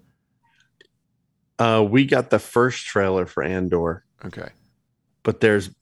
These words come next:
Speaker 1: the second one has come, I think, in the last week or so, or did it, maybe it premiered around San Diego, but that second trailer was way better than the first,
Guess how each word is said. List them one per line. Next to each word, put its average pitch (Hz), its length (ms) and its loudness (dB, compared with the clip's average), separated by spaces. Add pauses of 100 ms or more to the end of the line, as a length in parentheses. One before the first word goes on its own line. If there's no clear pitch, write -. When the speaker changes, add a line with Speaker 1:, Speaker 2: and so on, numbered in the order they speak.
Speaker 1:
the 104 80 -2
second 127 480 0
one 95 200 -4
has 95 160 -6
come, 92 340 -2
I - 120 -4
think, 120 220 0
in 110 140 2
the 95 80 0
last 95 360 0
week 104 300 -4
or 92 100 0
so, 87 400 -2
or 120 160 2
did 113 260 2
it, 110 180 -4
maybe 127 260 2
it 120 100 -2
premiered 104 420 0 (680)
around 98 360 0
San 104 300 0
Diego, 92 560 0 (100)
but 101 140 -4
that 110 180 0
second - 360 0
trailer 92 360 -2
was 92 240 -8 (320)
way 139 640 2
better 101 280 2
than 95 220 0
the 92 80 -2
first, 135 400 0